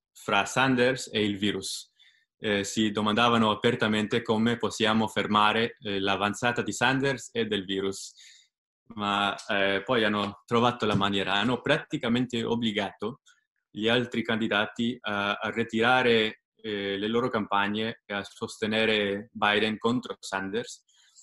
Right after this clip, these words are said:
E c'era una pressione, eh, tremenda su Sanders,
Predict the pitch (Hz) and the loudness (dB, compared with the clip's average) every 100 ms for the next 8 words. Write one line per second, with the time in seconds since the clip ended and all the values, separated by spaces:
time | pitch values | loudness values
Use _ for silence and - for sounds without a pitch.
0 | _ _ - 110 - 156 156 143 - 113 | _ _ -2 -2 0 0 2 2 0 -2
1 | - 135 131 113 104 101 98 95 _ _ | 0 0 2 2 2 2 -2 -6 _ _
2 | _ 110 104 95 95 92 95 90 - _ | _ -10 -4 -2 0 -2 -2 -6 -12 _
3 | _ _ _ _ - 107 107 113 101 95 | _ _ _ _ -2 2 4 4 2 0
4 | - - 107 120 135 139 - - | -2 -4 0 2 0 -2 -10 -14